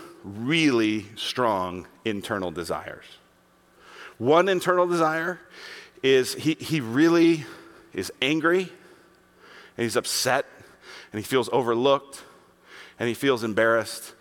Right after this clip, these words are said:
and he wants to overcome all of his anger by expressing it through violence.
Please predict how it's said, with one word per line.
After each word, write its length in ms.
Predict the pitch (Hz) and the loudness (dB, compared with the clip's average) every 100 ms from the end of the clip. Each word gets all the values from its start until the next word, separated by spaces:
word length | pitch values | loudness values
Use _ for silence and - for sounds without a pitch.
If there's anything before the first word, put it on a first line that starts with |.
| - - - - | -20 -20 -14 -8
and 160 | 107 | -4
he 100 | 117 | -4
wants 400 | 113 113 127 - | 0 2 2 -2
to 380 | - 127 117 101 - - _ | -6 -2 -2 -2 -10 -20 _
overcome 760 | 139 120 131 - - 143 120 104 | -2 2 0 0 -2 0 0 0
all 160 | - 120 | 2 4
of 80 | 113 | 4
his 160 | 113 98 | -2 -4
anger 260 | 110 110 101 | -4 -2 0
by 200 | 95 98 | 0 0
expressing 600 | - - 120 110 113 104 | -2 -4 -2 -2 -2 -6
it 140 | 101 | -6
through 180 | 110 95 | -8 -8
violence. 800 | 87 85 82 82 - - - | -6 -6 -6 -10 -16 -18 -18